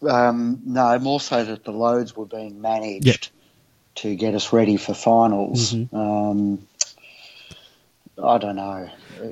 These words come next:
Speaker 1: I mean, you, you can't know until you're inside
Speaker 2: No.
Speaker 1: the club, really, on a question like that. But, um, I would have thought that they just would have been more intent on securing a spot in the finals rather than effectively banking on it.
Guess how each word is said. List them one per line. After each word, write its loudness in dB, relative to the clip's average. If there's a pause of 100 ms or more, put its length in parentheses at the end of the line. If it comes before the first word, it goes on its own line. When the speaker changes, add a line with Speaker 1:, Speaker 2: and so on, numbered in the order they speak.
(100)
Speaker 1:
I -2
mean, 0
you, 0
you 0
can't 2
know -8
until -6
you're 0
inside 0
Speaker 2:
No. -6
Speaker 1:
the -10
club, 0
really, -2
on -6
a -8
question -4
like -6
that. 0
But, -2 (160)
um, 0 (880)
I 4
would 4
have 0
thought 2
that -8
they -4
just -6
would 0
have -4
been 0
more 4
intent -2
on -2
securing 4
a -6
spot -6
in -16
the -10
finals -4 (560)
rather -2
than -6 (720)
effectively -8
banking -2
on -4
it. -4